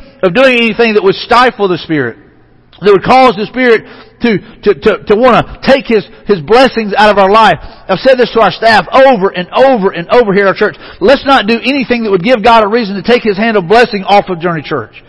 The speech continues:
But if anything, man, let's do everything we can to point people towards God, to honor Him with what we do, and to bring excellence in everything that we attempt. That should be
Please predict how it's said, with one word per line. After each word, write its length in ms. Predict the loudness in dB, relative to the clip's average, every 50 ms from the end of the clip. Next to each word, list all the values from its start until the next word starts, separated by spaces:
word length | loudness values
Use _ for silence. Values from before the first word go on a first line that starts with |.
| -20 _ -20 -20 -20 -20 -20 -20 _ -2
But 120 | -2 0
if 60 | 0 -2
anything, 720 | -4 -4 -4 -2 -2 -2 -2 -2 -4 -8 -12 -20 -20 -8 -4
man, 160 | -2 0 0
let's 160 | 0 0 0
do 160 | -2 -4 -2
everything 380 | 0 0 0 0 0 -2 -4 -4
we 100 | -4 -6
can 300 | -4 -4 -4 -4 -4 -4
to 80 | -6 -6
point 300 | -2 0 0 0 0 0
people 240 | -4 -4 -4 -4 -6
towards 440 | -4 -2 2 4 4 4 2 2 0
God, 360 | 0 0 0 0 -2 -4 -6 -12 -20 -18 -8 -4
to 80 | -4 -2
honor 380 | 0 2 2 2 2 2 2 0
Him 160 | 0 -2 -2
with 140 | -4 -2 0
what 180 | 0 0 2
we 120 | 0 -2 0
do, 200 | 2 2 4 4 2 -2 -6 -14 -20 -16 -8 -6
and 140 | -4 -4
to 60 | -2 0
bring 280 | 0 0 0 -2 0
excellence 540 | 2 2 2 2 0 -2 -6 -6 -6 -4 -4
in 180 | -4 -2 0 0
everything 440 | 0 2 0 -2 -4 -6 -8 -10
that 100 | -8 -2
we 100 | 0 0
attempt. 480 | 0 0 -2 -6 -8 -8 -10 -12 -18 -20 _ _ _ _ -10 -4
That 160 | -2 -2 -2 -2
should 160 | -4 -6 -4
be 160 | -4 -4